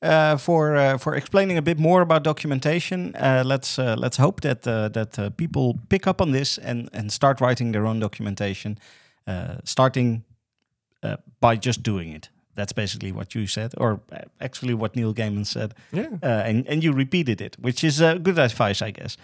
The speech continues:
Speaker 1: Um, thank you for listening to this podcast. Um, uh, in, in, uh, the, the next month, we have another Ingewikkeld session. It will be about Composer, um, the tool that, uh, most P H P developers use these days.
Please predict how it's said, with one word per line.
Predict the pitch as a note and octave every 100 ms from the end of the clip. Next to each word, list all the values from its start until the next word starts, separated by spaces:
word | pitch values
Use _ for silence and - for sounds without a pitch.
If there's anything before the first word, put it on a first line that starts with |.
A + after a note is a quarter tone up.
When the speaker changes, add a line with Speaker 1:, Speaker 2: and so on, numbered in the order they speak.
| - _ _ _ _
Speaker 1:
Um, | F3 F3 F3+ F3+ F3 F3+
thank | A#3+ G3
you | C4+
for | B3+
listening | F3 G3+ - A#3+ A3+ G#3
to | G#3
this | G3+ G3+
podcast. | - G3+ - G3 G3 - -
Um, | E3+ D#3+ D3 C#3+ C#3 C3+ C3 C3 B2 A#2
uh, | - B2+ A2+ -
in, | C3 D3 D3
in, | D3 E3+ D#3+ D3
uh, | C3+ A2+ G#2+ G2+
the, | E2 A#2+
the | A2 A#2 C3
next | B2 D#3+ -
month, | C3+ D#3 A3
we | F3 D3+
have | D3 D3
another | C#3+ B2+
Ingewikkeld | B2+ B2 A#2+ G3+ F3+
session. | - - F3 F3 - - _
It | D3
will | D3 E3+
be | D#3+ D#3
about | C3+ B2 B2 A#2+ - -
Composer, | A#2 A2 B2+ D3+ G#2 F#2 -
um, | B2 B2 B2 B2 A#2+ A#2+ A#2
the | A2 B2+
tool | - A#3+ F#3
that, | D#3+ C3
uh, | C3+ A#2+
most | C3 F#3 -
P | F3
H | D#3 -
P |
developers | D3+ C3+ C#3 B2+ B2 -
use | C#3 C3
these | C3+ B2
days. | A2 A#2 A#2